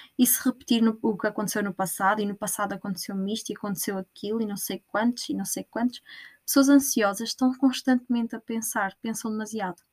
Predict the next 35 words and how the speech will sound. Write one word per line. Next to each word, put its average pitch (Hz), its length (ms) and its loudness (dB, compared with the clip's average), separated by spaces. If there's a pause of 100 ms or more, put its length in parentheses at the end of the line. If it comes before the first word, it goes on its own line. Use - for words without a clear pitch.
(880)
Só 233 180 0
que 240 120 0
onde 262 180 10
é 285 40 4
que 285 80 -8
está 247 200 -4
o 240 60 -4
problema? 202 500 -8
Porque - 160 -12
é 226 40 -4
que 247 80 -6
elas 233 160 -2
não 233 120 -2
conseguem 220 400 -6
sair 208 320 -6
da 202 140 -6
ansiedade? - 640 -10 (440)
Porque 262 200 6
elas 220 260 8
ou 214 80 2
não 285 180 6
procuram 262 420 0
soluções, 202 840 -6 (200)
ficam 240 320 2
ali 226 180 4
naquele 220 260 0
ciclo 220 420 -6
de 196 120 -4
vitimização, 196 920 -4 (160)
de 190 140 -6
pensamentos 214 600 -4
tóxicos - 460 -6
constantes, - 720 -6 (760)
ou 453 200 6
até 214 540 4